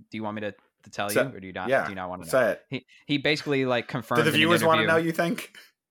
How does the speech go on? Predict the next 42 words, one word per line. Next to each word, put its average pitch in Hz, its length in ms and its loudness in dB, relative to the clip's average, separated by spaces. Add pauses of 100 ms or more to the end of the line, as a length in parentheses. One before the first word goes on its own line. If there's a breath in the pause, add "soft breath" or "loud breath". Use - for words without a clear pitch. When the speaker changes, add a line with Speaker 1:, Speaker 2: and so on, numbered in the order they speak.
(380 soft breath)
Speaker 1:
They 120 140 0
probably 110 380 0
do. 90 240 -6
I 110 100 -2
mean, 120 160 0
Speaker 2:
Okay. 110 80 2
Speaker 1:
spoiler 156 280 4
alert 147 200 2
if 127 80 -2
you 135 80 2
don't 139 140 2
wanna 131 180 0
know, 127 180 2
but 110 220 -2 (200 soft breath)
it's 117 140 -4
out 113 240 2
there. 92 400 -6
Uh, 104 200 0
he 104 60 -2
Speaker 2:
Skip 175 220 2
forward 170 300 6
Speaker 1:
confirmed - 40 2
in 156 40 6
Speaker 2:
thirty 127 100 4
Speaker 1:
an 127 60 0
Speaker 2:
seconds 131 200 2
Speaker 1:
interview 127 140 -4
Speaker 2:
if 117 60 -4
you 120 60 -2
don't 113 120 4
wanna 104 160 0
know. 95 280 -2 (260 loud breath)
Speaker 1:
<laughs> - 260 -14
He 160 120 0
confirmed 160 440 -2
in 156 80 -2
an 139 120 0
interview 120 460 0
where 110 460 0 (340 soft breath)
he's 117 540 -4
like, 107 340 -2 (180)
that 104 220 -2